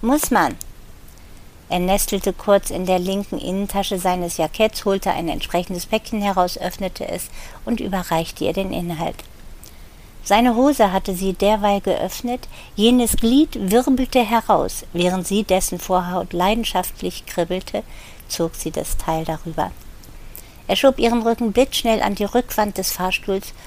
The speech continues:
und hob sie hoch. Sie spreizte ihre Beine, legte beide Hände hinter seinen Nacken, verschränkte diese dort und sie küssten einander.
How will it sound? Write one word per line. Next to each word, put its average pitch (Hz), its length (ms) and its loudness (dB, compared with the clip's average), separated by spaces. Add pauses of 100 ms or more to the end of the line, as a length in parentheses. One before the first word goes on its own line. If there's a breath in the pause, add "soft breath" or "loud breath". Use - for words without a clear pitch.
(140 loud breath)
und - 160 -6
hob 196 180 0
sie 208 140 0
hoch. 277 340 -2
Sie 202 220 -2
spreizte - 560 -2
ihre 180 180 -4
Beine, 214 320 0
legte 202 340 -2
beide 202 440 0
Hände 196 400 -4
hinter 185 400 -4
seinen 175 320 -2
Nacken, 220 340 -6 (460 loud breath)
verschränkte 208 560 2
diese 202 280 -2
dort 185 440 -2 (260)
und 165 200 -6
sie 165 100 -8
küssten 190 440 -4
einander. 160 540 0